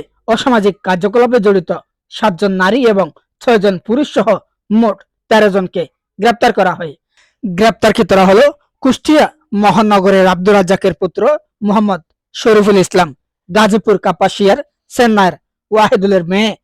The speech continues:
স্মৃতি আক্তার, ফেনীর মধ্যম রামপুরের মৃত নুরুল আমিনের পুত্র মোহাম্মদ মাহিদুল হাসান,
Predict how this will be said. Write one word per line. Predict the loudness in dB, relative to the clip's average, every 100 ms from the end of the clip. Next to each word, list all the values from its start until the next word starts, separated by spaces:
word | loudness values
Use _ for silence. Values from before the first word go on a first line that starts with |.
| _
স্মৃতি | _ -4 0 0
আক্তার, | 0 -2 -6 -6 _ _ _ -2
ফেনীর | 2 4
মধ্যম | 2 0 0 0
রামপুরের | 2 0 -2 -2 -2 -6 _ -4
মৃত | -2 0
নুরুল | 0 0 0 0
আমিনের | 0 -4 -6
পুত্র | -8 -4 -4 -4 _ _
মোহাম্মদ | -4 -2 0 -2 -6 _ _ -6
মাহিদুল | -2 0 0 0
হাসান, | -2 -6 -12